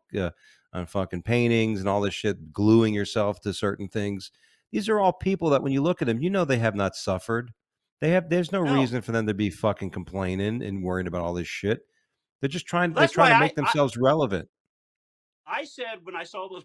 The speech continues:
Speaker 2: people throwing paint, they've done, I've seen it twice now, throwing paint on, on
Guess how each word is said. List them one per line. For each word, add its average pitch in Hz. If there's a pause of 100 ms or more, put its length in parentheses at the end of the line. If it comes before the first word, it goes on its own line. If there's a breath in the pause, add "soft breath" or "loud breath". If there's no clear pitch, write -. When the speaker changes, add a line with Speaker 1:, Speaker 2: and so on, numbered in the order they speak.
Speaker 2:
people 185
throwing 170
paint, 165
they've 143
done, 156
I've 147
seen 185
it 127
twice 156
now, 120
throwing 151
paint 156
on, 135
on 127